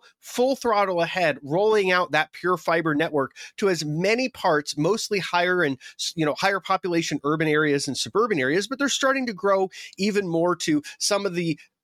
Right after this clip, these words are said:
more suburban, rural kind of hybrid areas. And this is encouraging because how do you get folks more rolled into broadband while simultaneously, as a company, reduce your overall cost of maintenance?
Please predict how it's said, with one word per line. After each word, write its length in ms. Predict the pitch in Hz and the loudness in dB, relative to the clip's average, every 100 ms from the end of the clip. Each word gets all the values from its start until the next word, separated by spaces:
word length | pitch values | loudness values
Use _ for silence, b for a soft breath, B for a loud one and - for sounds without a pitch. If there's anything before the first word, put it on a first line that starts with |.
| _ | _
more 320 | 165 170 196 | -2 2 4
suburban, 680 | 185 - 180 143 180 175 151 | 2 0 0 2 2 2 0
rural 380 | 127 147 165 143 | 2 2 4 2
kind 240 | - 135 120 | 0 -4 -4
of 80 | |
hybrid 380 | - 135 123 131 | -2 -2 0 -4
areas. 380 | 127 127 123 123 | 0 0 2 0
And 100 | 180 | 0
this 160 | 233 262 | 0 0
is 140 | 269 | -2
encouraging 640 | 269 247 269 254 156 117 110 | -2 -2 0 0 0 -4 -4
because 320 | 156 190 165 B B | -2 -2 -2 B B
how 240 | - 202 247 | 0 2 2
do 60 | |
you 140 | 262 226 | 2 0
get 200 | 220 - | -2 -2
folks 460 | 202 190 - - B B - 147 | 0 0 0 -4 B B -10 -2
more 400 | 143 170 208 202 | 2 4 4 4
rolled 300 | 185 190 180 | 2 2 2
into 200 | 185 151 | 0 0
broadband 580 | 143 160 170 139 123 | 2 2 2 2 2
while 140 | 156 170 | 2 0
simultaneously, 960 | - 196 202 190 214 214 208 - 156 - | 0 0 0 -2 -2 0 0 0 -2 0
as 240 | 170 185 | 0 0
a 60 | 165 | -4
company, 440 | - 196 202 147 143 | -6 -4 -4 -4 -2
reduce 520 | 170 127 165 214 - | -4 -2 -2 0 0
your 160 | 185 | 0
overall 380 | 175 170 175 160 | 0 0 0 0
cost 380 | - 160 160 - | -2 -2 -2 -6
of 80 | 127 | -2
maintenance? 500 | 139 147 104 - | -2 -2 -6 -6